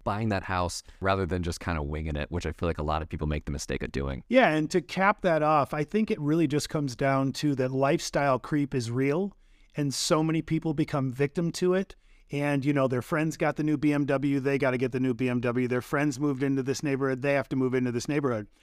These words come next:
Speaker 2: And that five to six hundred dollars a month of lifestyle creep that might be just for the home itself can really be the difference between millions of dollars in retirement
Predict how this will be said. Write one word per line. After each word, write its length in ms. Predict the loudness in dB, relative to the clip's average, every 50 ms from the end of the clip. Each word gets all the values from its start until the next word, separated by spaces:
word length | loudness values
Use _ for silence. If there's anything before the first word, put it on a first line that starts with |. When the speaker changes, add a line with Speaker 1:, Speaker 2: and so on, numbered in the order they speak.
| -20 -20 _ -8
Speaker 2:
And 140 | -6 -2 2
that 220 | 4 4 4 2
five 400 | 0 -2 2 4 4 4 4 2
to 80 | 0 -4
six 280 | -2 -2 -4 -4 -4 -4
hundred 320 | -4 -2 0 0 -2 0
dollars 400 | 2 2 4 4 4 2 2 0
a 60 | 0
month 300 | 2 2 2 2 0 -2 -6 _ _ -6
of 160 | -6 -6 -2
lifestyle 580 | 0 0 2 2 0 0 -2 -2 0 2 0 0
creep 360 | -2 -2 -2 -2 0 0 -2
that 120 | -4 -2
might 300 | -2 0 0 0 -2 -2
be 340 | 0 0 2 2 2 0 -2 -6 -14 -12 -4
just 200 | -2 -2 0 0
for 120 | 0 0
the 100 | 0 0
home 260 | 0 0 0 0 0 -2
itself 600 | -4 -6 -6 -4 -2 0 0 -2 -2 -6 -14 -20 _ _ -20 -20 -18 -8
can 220 | -2 0 0 2
really 360 | 2 4 4 4 4 4 2 2
be 200 | 2 0 0 2
the 100 | 0 0
difference 460 | 2 0 0 0 0 -2 -2 -2 -4
between 540 | -4 -6 -6 -4 -2 0 0 0 0 0 0
millions 380 | 0 0 0 0 0 -2 -2
of 120 | -4 -2 0
dollars 380 | 2 2 4 4 2 2 0
in 120 | 0 0 0
retirement 800 | 0 -2 -2 -2 -2 0 0 2 2 2 2 2 0 -2 -6